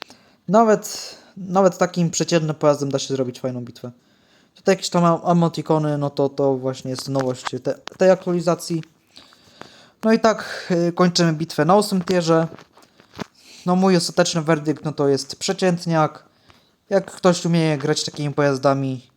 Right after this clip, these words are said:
umie na przykład znajdować pozycję na wieżę, t-, gdzie nie trzeba opuszczenia dział, no to można coś tam ugrać.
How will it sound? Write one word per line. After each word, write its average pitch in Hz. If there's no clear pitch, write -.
umie 151
na 143
przykład 135
znajdować 139
pozycję 139
na 131
wieżę, 127
t-, 131
gdzie 131
nie 135
trzeba 131
opuszczenia 127
dział, 127
no 123
to 127
można 156
coś 139
tam 135
ugrać. 127